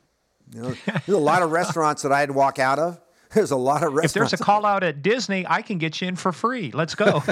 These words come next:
Speaker 1: <laughs> I know. They're, uh,
Speaker 2: Pack your bags. Let's go.
Speaker 1: So because of that, you know, there, it's, a lot of guys wouldn't go into it 'cause they didn't want to s-, they didn't want their families to suffer.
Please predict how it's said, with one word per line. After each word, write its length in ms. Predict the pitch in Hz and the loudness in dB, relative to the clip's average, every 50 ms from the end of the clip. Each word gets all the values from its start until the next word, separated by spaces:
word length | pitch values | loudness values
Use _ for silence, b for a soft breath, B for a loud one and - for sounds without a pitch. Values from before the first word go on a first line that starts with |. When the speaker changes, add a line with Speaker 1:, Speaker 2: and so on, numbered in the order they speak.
| - - | -4 -4
Speaker 1:
<laughs> 200 | - - - - | -4 -4 -4 -4
I 60 | 165 143 | -2 -4
know. 260 | 143 151 190 214 - - - - - - - - - - - - - _ B B B B B B B B _ - - - 110 | -2 -2 -2 -4 -4 -6 -8 -10 -10 -10 -14 -14 -14 -12 -12 -12 -12 _ B B B B B B B B _ -14 -12 -8 -4
They're, 320 | 110 123 123 120 120 120 120 | -2 0 0 0 0 0 0
uh, 240 | 117 113 110 107 | 0 -2 -2 -2
Speaker 2:
Pack 260 | 113 - 202 190 - 214 | -2 -2 -4 -4 -4 -4
your 80 | 208 | -2
bags. 460 | 190 226 233 240 233 202 160 147 - | 0 0 -2 -2 -4 -8 -8 -8 -8
Let's 160 | 175 170 151 - | -8 -10 -8 -8
go. 300 | - 196 190 156 123 - - - _ _ | -10 -10 -8 -10 -12 -14 -18 -20 _ _
Speaker 1:
So 520 | - - - 120 120 117 113 101 - - _ _ _ _ _ _ _ _ _ | -8 -4 -2 0 0 0 -2 -4 -8 -14 _ _ _ _ _ _ _ _ _
because 380 | - - - - 156 151 139 143 | -10 -8 -4 0 0 0 0 0
of 100 | 123 98 | -4 -2
that, 400 | 120 131 156 165 131 113 - - | -2 -2 -2 -2 -4 -6 -8 -10
you 120 | 113 104 | -10 -8
know, 280 | 101 98 98 101 98 101 - 95 90 | -8 -8 -10 -10 -12 -16 -20 -18 -14
there, 280 | 104 107 101 104 107 104 | -12 -10 -8 -8 -10 -10
it's, 420 | 107 110 - - - - - - _ _ _ _ _ _ _ _ _ _ _ _ _ _ _ - | -12 -14 -14 -12 -12 -14 -14 -16 _ _ _ _ _ _ _ _ _ _ _ _ _ _ _ -6
a 40 | - | 0
lot 180 | 127 135 123 120 | 0 0 0 0
of 60 | 117 | -2
guys 240 | 120 110 110 104 - | -2 -2 -2 -2 -4
wouldn't 220 | 113 104 104 90 | -8 -8 -6 -4
go 160 | 110 104 101 | -4 -4 -4
into 240 | 101 101 95 80 71 | -6 -8 -10 -10 -12
it 100 | - - _ - | -14 -16 _ -18
'cause 160 | - 98 - | -16 -12 -6
they 80 | - 104 | -6 -6
didn't 160 | 107 107 92 | -4 -6 -6
want 160 | 92 104 101 | -6 -8 -8
to 60 | 95 90 | -8 -8
s-, 320 | - - - - - - _ - | -10 -10 -12 -12 -16 -20 _ -12
they 80 | 107 104 | -10 -8
didn't 200 | 98 107 107 95 | -6 -6 -8 -8
want 100 | 101 92 | -10 -10
their 100 | - 90 | -10 -12
families 440 | - - 90 87 85 90 78 - - | -12 -12 -12 -12 -12 -14 -16 -18 -20
to 80 | 71 | -20
suffer. 360 | - - 80 69 - - - | -18 -16 -16 -18 -18 -20 -20